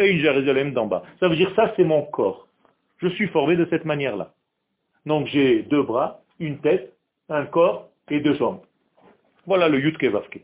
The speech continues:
C'est-à-dire le Yud Ke Vav Ke s'habille en moi. D'ailleurs les kabbalistes, avant de commencer la Hamida, prennent ce nom et l'habillent sur eux.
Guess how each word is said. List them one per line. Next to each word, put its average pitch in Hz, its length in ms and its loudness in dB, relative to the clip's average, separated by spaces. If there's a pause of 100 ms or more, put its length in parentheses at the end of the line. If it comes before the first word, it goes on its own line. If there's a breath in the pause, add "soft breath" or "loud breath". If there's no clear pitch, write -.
(460)
C'est-à-dire 165 360 2
le 151 120 4
Yud 202 180 0
Ke 175 80 2
Vav 156 220 2
Ke 220 180 -4
s'habille 143 300 0
en 113 120 -2
moi. 165 340 2
D'ailleurs 151 280 2
les 123 120 -2
kabbalistes, 120 500 -2
avant 160 240 0
de - 40 -6
commencer 139 380 -2
la 123 140 2
Hamida, 117 500 -2 (180 loud breath)
prennent 180 360 0
ce 135 60 -4
nom 180 340 2
et 180 100 0
l'habillent 165 280 0
sur 113 240 -4
eux. - 100 -10